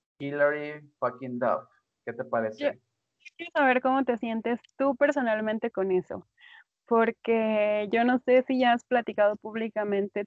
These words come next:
Speaker 2: tu
Speaker 1: Mi opinión, no.
Speaker 2: este, no, opinión no. Tu fanatismo podría ser, es que no quiero decirle fijación hacia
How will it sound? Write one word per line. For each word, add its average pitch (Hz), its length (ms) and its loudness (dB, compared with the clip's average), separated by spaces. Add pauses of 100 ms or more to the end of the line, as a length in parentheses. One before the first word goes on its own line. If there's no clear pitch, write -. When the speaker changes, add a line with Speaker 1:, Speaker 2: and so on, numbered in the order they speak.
Speaker 2:
tu 185 880 0 (1120)
Speaker 1:
Mi - 100 -4
opinión, 175 400 0
no. 123 160 2
Speaker 2:
este, 156 300 2 (680)
no, 214 220 6
opinión 226 480 2
no. 208 200 2 (720)
Tu 220 1400 0 (480)
fanatismo 247 880 4
podría 226 380 -2
ser, 277 320 0
es 269 120 -4
que 302 100 2
no 294 140 4
quiero 302 180 4
decirle 226 480 2
fijación 214 640 -8 (540)
hacia 208 260 -2